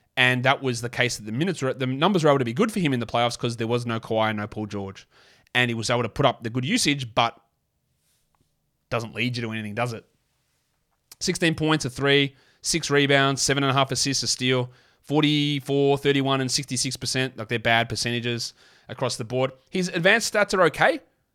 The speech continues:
LeBron had him as a negative in the fortieth percentile. E P M was all right. Darko had him a hundred twenty-fifth. Yeah, that graph is obviously on the downturn. He's thirty-four. He'll be thirty-five, um, uh, in the beginning of the season. And, like, I just think that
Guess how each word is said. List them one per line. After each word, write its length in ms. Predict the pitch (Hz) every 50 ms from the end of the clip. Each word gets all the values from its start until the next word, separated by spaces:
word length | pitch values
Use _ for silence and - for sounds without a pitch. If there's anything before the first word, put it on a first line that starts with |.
| _ -
LeBron 320 | 131 127 123 139 147 156 147
had 160 | 151 151 143
him 160 | 143 139 135
as 100 | 131 120
a 60 | 117
negative 420 | 113 117 123 127 127 127 127 123 127
in 60 | 117
the 80 | 113 -
fortieth 320 | - 123 123 120 113 -
percentile. 400 | - 113 - 123 117 117 123 123
E 120 | - 135 127
P 120 | - 131
M 80 | 131 127
was 140 | 123 120 113
all 60 | 113
right. 340 | 117 127 131 131 135 131 -
Darko 380 | - 127 131 127 - 131 127 120
had 80 | 127
him 100 | 127 120
a 40 | 113
hundred 260 | 120 127 127 120 113
twenty-fifth. 560 | - 127 120 113 - - 143 143 139 - _ _ _ _ _ _ _ _ -
Yeah, 80 | - 120
that 160 | 127 123 123
graph 240 | - 139 143 135 -
is 140 | 113 - - -
obviously 380 | 143 139 135 135 135 - 131 123
on 60 | 120
the 80 | 117
downturn. 500 | 107 - 123 123 123 123 - 127 123 123
He's 180 | 117 117 104 -
thirty-four. 540 | - 143 143 139 131 127 - 123 123 123 120
He'll 80 | 120
be 80 | 110 113
thirty-five, 640 | 107 - 127 127 127 120 - 120 120 120 120 120 123 - - - - _ _ _
um, 560 | - 117 120 120 120 120 117 117 117 113 90 - -
uh, 20 | 120
in 380 | 123 120 117 117 - - 143 139
the 80 | 131
beginning 320 | 123 123 123 131 131 131 131
of 80 | 123
the 80 | 120 110
season. 540 | - - 127 131 127 127 131 123 120 123 - _ _ _ _ _ _ _ _ _ _ _ _ _ _ _ - - - _ -
And, 500 | 143 143 143 143 143 143 143 143 135 - - _ _ _ _ _ _ _ _ _ _ _ -
like, 180 | 156 151 -
I 80 | 151 139
just 240 | 143 156 151 - -
think 200 | 165 165 165 -
that 200 | 156 147 -